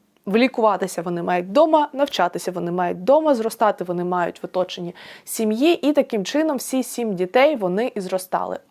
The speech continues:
Авторка цієї книги не знає точної дати свого народження, тобто вона знає, що народилась в вересні тисяча дев'ятсот вісімдесят шостого року, і дехто з її родичів плутаються, коли саме, в який саме день.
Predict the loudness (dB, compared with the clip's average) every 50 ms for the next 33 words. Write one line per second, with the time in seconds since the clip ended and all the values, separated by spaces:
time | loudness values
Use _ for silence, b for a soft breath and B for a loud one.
0 | _ _ 2 2 2 2 0 0 2 2 2 2 2 0 0 0 0 0 0 0
1 | 0 2 2 0 0 0 B B B B B 2 4 4 6 6 6 6 6 4
2 | 2 0 -4 _ _ 4 6 6 6 4 0 -4 -2 -2 0 2 2 2 2 0
3 | -2 -6 -4 -4 -2 0 0 2 4 4 4 4 4 2 0 0 -2 -2 -4 -6
4 | -6 -4 -2 -2 -2 0 0 0 -2 -2 -4 -4 -4 -4 -2 -2 0 0 -2 0
5 | 2 2 2 2 2 -2 -6 -6 -4 -4 -6 -4 -4 -4 -4 -2 -2 -2 -2 -2
6 | -6 -10 -8 -8 -8 -8 -4 -2 -2 -2 -2 -4 -6 -4 -2 -2 -2 0 4 4
7 | 4 4 4 4 4 2 B B B B B B B B 2 2 4 4 6 4
8 | 2 2 0 2 4 4 4 4 2 -2 -4 -4 -4 -2 -2 -2 2 2 4 6
9 | 6 6 6 6 4 0 -2 -4 -6 -6 -4 -2 -2 0 0 2 0 0 0 0
10 | 0 0 0 0 -2 _ _ _ _ 4 4 4 4 4 0 0 2 2 2 2
11 | 2 0 0 0 0 -2 -4 -6 -4 -4 -4 -2 -2 0 2 4 4 4 4 2